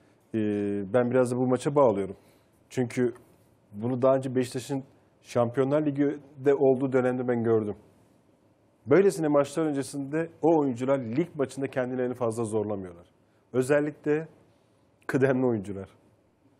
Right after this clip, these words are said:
Yani temposunu ona göre ayarlıyorlar. Biz, e,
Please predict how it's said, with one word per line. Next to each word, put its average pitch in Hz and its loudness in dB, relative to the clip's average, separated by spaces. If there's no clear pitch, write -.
Yani 117 0
temposunu 131 -2
ona 131 2
göre 120 2
ayarlıyorlar. 104 -2
Biz, 147 -6
e, 160 -2